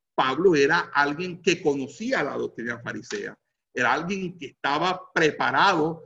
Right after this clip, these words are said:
tanto en la doctrina farisea como en la doctrina cristiana, porque a él se le había revelado el Señor. Él estaba empezando a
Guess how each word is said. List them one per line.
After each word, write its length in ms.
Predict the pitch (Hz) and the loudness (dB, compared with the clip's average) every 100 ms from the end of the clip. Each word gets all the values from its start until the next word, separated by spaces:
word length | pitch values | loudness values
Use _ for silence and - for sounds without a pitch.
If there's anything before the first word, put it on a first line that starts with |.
| - _ _ | -20 _ _
tanto 480 | 147 139 131 139 131 | -4 -4 -4 -8 -6
en 140 | 139 135 | -4 -4
la 100 | 131 | -4
doctrina 520 | 120 - 131 151 180 | -6 -8 -6 -4 -4
farisea 580 | 185 156 - 156 180 180 | -4 -6 -4 -2 -2 -4
como 220 | 131 131 | -8 -8
en 80 | 127 | -10
la 100 | 113 | -10
doctrina 480 | 117 - 123 156 170 | -12 -12 -8 -8 -4
cristiana, 640 | 165 - 147 147 170 - _ _ | -6 -6 -4 -2 -4 -6 _ _
porque 380 | 156 135 139 - _ _ - | -8 -8 -12 -14 _ _ 0
a 220 | 127 127 | 2 4
él 180 | 220 214 | 4 2
se 220 | - 135 | -4 -6
le 60 | 117 | -6
había 260 | 117 135 | -4 -4
revelado 580 | 151 143 123 113 117 143 | -2 -6 -4 -4 -2 -2
el 120 | 143 | -4
Señor. 520 | - 117 113 156 156 - | -6 -10 -6 -6 -6 -10
Él 180 | 127 | -8
estaba 520 | 160 - 147 165 180 - _ _ | -8 -6 -4 -4 -6 -10 _ _
empezando 1040 | 156 151 127 135 - 165 214 196 147 143 - _ _ | -4 -2 -4 -8 -2 2 2 0 -2 -6 -10 _ _
a 260 | 143 135 | -2 -2